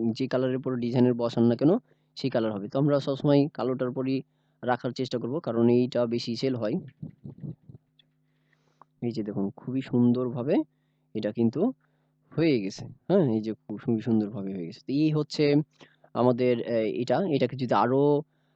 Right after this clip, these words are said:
আ, উম, গর্জিয়াস করতে চান সেক্ষেত্রে আরও আছে পদ্ধতি, আমি একটু দেখাই। আ, যেহেতু এই বিষয় আসছে তো এখনই দে-, দে-, দেখিয়ে দিই, তাহলে আপনাদের একবারই হয়ে যাবে। তো এখানে হচ্ছে যে আমরা যদি গ্রাঞ্জি বসাই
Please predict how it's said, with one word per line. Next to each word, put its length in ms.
আ, 320
উম, 440
গর্জিয়াস 520
করতে 260
চান 260
সেক্ষেত্রে 380
আরও 200
আছে 280
পদ্ধতি, 540
আমি 160
একটু 180
দেখাই। 380
আ, 140
যেহেতু 300
এই 100
বিষয় 320
আসছে 380
তো 460
এখনই 340
দে-, 300
দে-, 340
দেখিয়ে 280
দিই, 120
তাহলে 280
আপনাদের 420
একবারই 340
হয়ে 180
যাবে। 260
তো 80
এখানে 200
হচ্ছে 220
যে 80
আমরা 200
যদি 180
গ্রাঞ্জি 380
বসাই 400